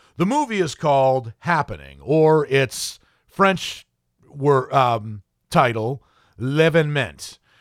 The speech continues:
And it is an adaptation of Annie Ernaux's novel of the same name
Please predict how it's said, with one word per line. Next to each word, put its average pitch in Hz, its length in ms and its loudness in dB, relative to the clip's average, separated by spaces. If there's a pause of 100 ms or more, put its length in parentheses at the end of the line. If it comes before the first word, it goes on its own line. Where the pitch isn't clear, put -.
(160)
And 175 140 2
it 170 100 -2
is 160 380 0
an 143 100 -6
adaptation 180 680 0
of 127 340 0
Annie 190 380 -4
Ernaux's 143 520 -2
novel 120 360 -2
of 104 100 -10
the 104 60 -10
same 127 400 -10
name 110 420 -10